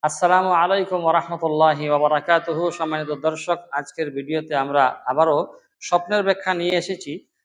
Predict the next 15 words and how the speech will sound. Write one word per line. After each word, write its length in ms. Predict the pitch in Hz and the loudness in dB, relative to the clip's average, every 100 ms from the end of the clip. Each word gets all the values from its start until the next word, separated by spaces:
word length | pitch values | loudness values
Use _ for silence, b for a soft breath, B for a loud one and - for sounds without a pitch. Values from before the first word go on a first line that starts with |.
| _ 123 | _ 0
বিবাহিত 500 | 165 196 196 208 208 | 4 6 4 2 0
বোনের 380 | 190 170 185 | 0 0 0
সাথে 320 | 190 - 180 170 | -2 -6 -4 -4
সহবাস, 440 | - 135 123 113 - - _ _ _ _ _ | -2 -2 0 -2 -4 -20 _ _ _ _ _
বিবাহিত 480 | 139 156 190 196 202 | 2 6 6 6 0
বোনের 360 | 208 160 165 180 | 0 2 0 0
সাথে 300 | - 180 170 | -4 -4 -4
সহবাস 640 | - 151 151 156 156 - 123 | -2 2 4 2 0 -14 -12
যদি 160 | 151 151 | -8 -4
কেউ 180 | 151 139 | -2 -2
দেখে, 540 | 143 151 127 110 _ b b b - | -2 -4 -6 -10 _ b b b 2
তাহলে 400 | 147 165 165 156 | 4 4 2 -2
কি 380 | - - 214 | -4 -8 -4
হতে 380 | 175 147 143 156 156 | -2 -2 0 -2 0
পারে? 500 | 131 135 143 127 127 | 2 4 4 2 -2